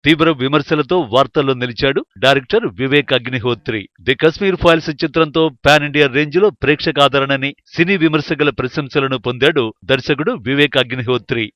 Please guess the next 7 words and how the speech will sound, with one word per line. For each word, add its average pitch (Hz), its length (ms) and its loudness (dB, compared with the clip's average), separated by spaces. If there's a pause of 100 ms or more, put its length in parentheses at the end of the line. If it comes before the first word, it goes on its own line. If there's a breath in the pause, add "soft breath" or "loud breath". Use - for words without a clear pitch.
(140)
కశ్మీర్ 143 420 0
పండిట్లపై 139 460 0
జరిగిన 131 320 -2
అకృత్యాల 135 580 0
నేపథ్యంలో 131 560 -2
ది 139 260 -6
కశ్మీర్ 135 400 -2